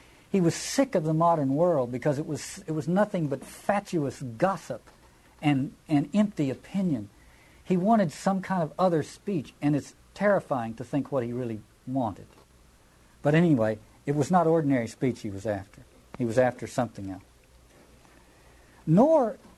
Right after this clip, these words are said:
according to Her-, uh, according to Heidegger, was this Logos a philosophical discourse. He was also sick of philosophical discourse because it was, it was backing and filling all the time and never came to anything.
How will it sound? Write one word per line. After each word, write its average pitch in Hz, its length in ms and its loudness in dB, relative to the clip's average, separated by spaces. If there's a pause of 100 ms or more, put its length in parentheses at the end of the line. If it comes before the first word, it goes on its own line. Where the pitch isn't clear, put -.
(300)
according 156 340 2
to 135 120 -2
Her-, 139 260 2
uh, 147 120 -2 (120)
according 143 300 0
to 123 140 -2
Heidegger, 131 580 -4
was 170 380 2
this 190 360 0
Logos 170 540 2 (260)
a 135 140 2
philosophical 170 840 0
discourse. 131 540 -2
He 165 80 0
was 135 160 -2
also 175 300 2
sick 143 260 -4
of 117 80 -10
philosophical 120 640 -2
discourse 117 420 -4
because 120 340 -2
it 147 80 -8
was, 120 220 -10 (580)
it 151 100 -2
was 127 180 -4
backing 143 400 0
and 120 120 -4
filling 131 320 0
all 123 180 2
the 113 60 -2
time 127 280 0
and 117 100 -4
never 120 220 0
came 131 260 0
to 110 100 -4
anything. 101 380 -8